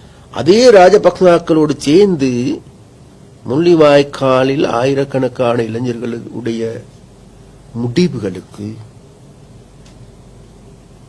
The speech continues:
இசைப்பிரியாவினுடைய முடிவுகளுக்கு காரணமாகவும் அந்த நேரத்தில் கேபினட் மினிஸ்டராகவும் இருந்தவர் டக்ளஸ் தேவானந்தவர்.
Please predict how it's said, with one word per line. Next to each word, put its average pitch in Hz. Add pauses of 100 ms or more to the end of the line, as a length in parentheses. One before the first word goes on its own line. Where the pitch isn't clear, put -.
(260)
இசைப்பிரியாவினுடைய 139
முடிவுகளுக்கு 135 (1700)
காரணமாகவும் 185
அந்த 175
நேரத்தில் 196
கேபினட் 160
மினிஸ்டராகவும் 170
இருந்தவர் 120 (500)
டக்ளஸ் -
தேவானந்தவர். 110